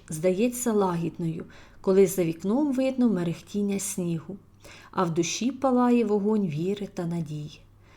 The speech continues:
Різдвяна ніч — це час, коли стираються межі між небом і землею, між минулим і теперішнім, між буденним і сакральним. Різдво — це час, коли навіть звичайні речі набувають магічного змісту.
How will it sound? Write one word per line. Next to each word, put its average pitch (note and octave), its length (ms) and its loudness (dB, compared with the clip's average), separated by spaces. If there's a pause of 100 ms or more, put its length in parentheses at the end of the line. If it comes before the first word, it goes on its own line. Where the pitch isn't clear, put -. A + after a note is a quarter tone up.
(220)
Різдвяна C#4+ 580 4
ніч — A3+ 460 2
це F3+ 160 -2
час, - 480 -6
коли A3 240 4
стираються G#3+ 680 0
межі B3 400 0
між G3 240 -2
небом A#3+ 360 0
і G#3+ 100 -2
землею, F3 640 -4 (360)
між G#3 240 0
минулим G#3 600 0
і G#3 40 -2
теперішнім, F3 800 -6 (100)
між F#3 240 0
буденним F#3+ 720 0
і G3 60 -4
сакральним. D#3+ 720 -6 (1000)
Різдво — F#3 680 -4 (720)
це G#3 200 0
час, C#4 540 -4 (300)
коли A3+ 260 4
навіть A#3 320 6
звичайні C#4 640 0
речі F#3 440 -2
набувають F#3+ 480 0
магічного G3+ 720 -2
змісту. F3 680 -6